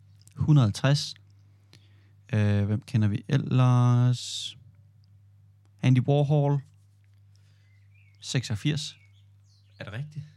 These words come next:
Speaker 1: Yep. Øhm,
Speaker 2: Det er ham kunstneren, ikke?
Speaker 1: Arnold Schwarzenegger, hundrede femogtres. Det er fucking løgn.
Speaker 2: Ja, det er det.
Speaker 1: Øh,
Speaker 2: Ellers er han bare pivklog.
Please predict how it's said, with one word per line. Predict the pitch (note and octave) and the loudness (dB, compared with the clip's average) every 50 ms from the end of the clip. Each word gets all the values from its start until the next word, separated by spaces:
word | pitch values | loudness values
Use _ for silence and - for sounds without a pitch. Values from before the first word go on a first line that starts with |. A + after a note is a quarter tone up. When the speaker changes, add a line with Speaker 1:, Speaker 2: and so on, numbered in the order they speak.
| - | -10
Speaker 1:
Yep. | D3 - - - _ _ - - - - - - - _ - _ _ _ - | -10 -10 -10 -14 _ _ -20 -20 -20 -20 -20 -20 -20 _ -20 _ _ _ -4
Øhm, | A#2 A#2 A2 A2 G#2+ G#2+ G#2+ G#2+ G#2+ G#2+ G#2+ G#2+ G#2+ G#2 G#2+ G#2+ G#2+ A2 - | 0 0 2 2 2 2 2 2 2 2 2 0 0 2 2 0 0 -2 -4
Speaker 2:
Det | - A2 | -6 -8
er | A2+ | -10
ham | G#2+ G2+ | -10 -12
kunstneren, | G2+ - G#2 G#2 - - - B2 B2+ C3+ | -12 -14 -14 -16 -14 -14 -14 -12 -10 -6
ikke? | D3+ B2 | -2 2
Speaker 1:
Arnold | A#2+ B2 B2 B2+ B2 A#2 | 2 4 4 4 4 2
Schwarzenegger, | A2+ - - - G#2+ A#2 C#3+ - - - E3+ D#3 B2+ A#2 G#2 A2 G#2 | 0 -2 -4 -2 -2 -2 -2 -2 -2 0 2 2 4 4 4 2 2
hundrede | G2+ - - C#3 D3 D3+ D3 | 0 0 2 4 4 4 4
femogtres. | C#3+ B2+ B2+ B2+ - - A2 A2+ - - - - | 2 -2 -4 -4 -2 -2 -4 -4 -4 -8 -12 -12
Det | A2 G#2+ - | -10 -8 -6
er | A2 | -6
fucking | G#2 - F#2 | -6 -6 -6
løgn. | - - - B2+ - - _ _ _ _ _ - - - | -8 -8 -8 -12 -14 -16 _ _ _ _ _ -20 -18 -16
Speaker 2:
Ja, | D2+ F2+ - | -16 -14 -14
det | A2 A2+ G2+ D#2+ | -14 -12 -12 -14
er | D2+ | -14
det. | - - - - - G2+ - - - _ _ - - | -18 -20 -20 -20 -20 -20 -20 -20 -20 _ _ -14 -8
Speaker 1:
Øh, | - A2 A2 G#2 G2+ G2 F2 F2 - - - - C3 | -4 -2 -2 -2 -2 -2 -4 -6 -6 -8 -8 -8 -6
Speaker 2:
Ellers | D3 D#3 D3 | -6 -6 -6
er | C#3+ C#3 | -8 -10
han | B2+ B2 | -10 -10
bare | A#2 A2+ A2+ - | -12 -14 -16 -18
pivklog. | - - - D3+ D3+ - - C#3+ C#3+ D3 | -18 -14 -12 -12 -12 -12 -14 -14 -16 -16